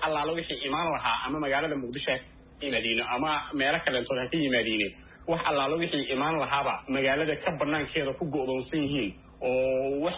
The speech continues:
allaale wixii la soo geli lahaana aan la soo gelin karin. Een, xaaladda ay ku sugan tahay cid walbaahi way sawiran kartaa,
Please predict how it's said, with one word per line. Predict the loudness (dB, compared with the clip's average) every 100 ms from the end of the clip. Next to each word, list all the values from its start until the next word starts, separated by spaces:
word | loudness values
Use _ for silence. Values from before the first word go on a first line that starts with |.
| -2
allaale | 0 2 0
wixii | 0 -2
la |
soo | -2 -2 -2
geli | 0
lahaana | 0 0 0
aan | 0 0
la | -2
soo | -2 -2
gelin | 0 0
karin. | 0 0 -2 -6 -16 -4
Een, | 0 2 2 0 0 -2
xaaladda | 0 2 2 2 0
ay | 0
ku | -2
sugan | -2 0 0
tahay | 0 2
cid | 2
walbaahi | 0 0 0 0
way | 0 -2
sawiran | 0 0 0 0
kartaa, | 0 0